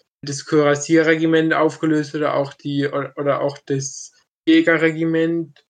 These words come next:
Und da hat man das dann halt so aufgebaut, wie es, wie es da, so umgebaut, in, wie es dann halt nach der Revolution dann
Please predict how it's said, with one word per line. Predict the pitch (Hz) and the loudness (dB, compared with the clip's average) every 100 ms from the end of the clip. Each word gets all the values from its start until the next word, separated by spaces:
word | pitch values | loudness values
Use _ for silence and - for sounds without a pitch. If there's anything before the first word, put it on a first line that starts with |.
| _ - | _ -8
Und | 151 147 | -4 -2
da | 156 | -2
hat | 143 | -2
man | 151 143 | -4 -2
das | 143 - | -2 -4
dann | 147 147 | -4 -2
halt | 143 139 | -2 -4
so | - 147 143 139 | -4 -2 2 2
aufgebaut, | 135 147 139 - 139 143 139 143 | 2 0 -2 -4 2 4 2 -2
wie | 143 | -8
es, | 139 - - | -8 -16 -12
wie | 143 139 | -8 -6
es | 135 | -4
da, | 147 139 147 151 | -4 -2 -2 -4
so | 151 143 151 | -4 2 2
umgebaut, | 151 151 143 143 143 143 143 | 2 2 4 6 6 4 -2
in, | 151 143 139 139 | -2 0 0 0
wie | 143 | -4
es | 139 | -4
dann | 143 135 | -2 0
halt | 139 131 | 0 0
nach | 135 131 131 | 2 0 0
der | 139 127 | 0 0
Revolution | 131 135 127 - 131 131 | 0 -2 -2 0 2 2
dann | 127 123 123 123 | -2 -4 -6 -8